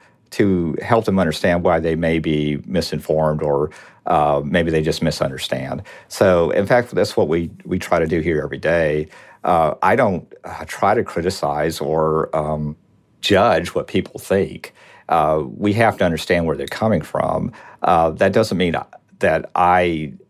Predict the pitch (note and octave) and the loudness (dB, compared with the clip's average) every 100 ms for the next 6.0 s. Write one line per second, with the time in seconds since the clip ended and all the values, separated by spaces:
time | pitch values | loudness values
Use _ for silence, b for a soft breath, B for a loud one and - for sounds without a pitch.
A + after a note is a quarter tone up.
0 | - G#2 F#2 - A2 F#2+ _ G2+ G2 F#2 | -4 -2 -2 0 0 0 _ 0 0 0
1 | E2+ E2+ D#2+ F2 - D#3 E2 D2+ F2+ - | 0 -2 -4 0 2 2 -2 -2 -6 -8
2 | B B - - G#2+ G2 G#2 B2 A2 - | B B -12 -2 0 2 4 4 2 0
3 | G2+ - F#2 D#2 - B2 A2 F#2+ A2+ F2 | -2 0 0 -2 2 2 2 0 0 0
4 | - G#2 A#2 - - - F2+ - E2 F2+ | 2 2 2 -2 -6 -2 -2 -2 -4 -2
5 | D#2+ D#2+ - F2 - D#2 D#2+ F#2+ - | -2 -4 -2 -2 -2 -8 -2 2 2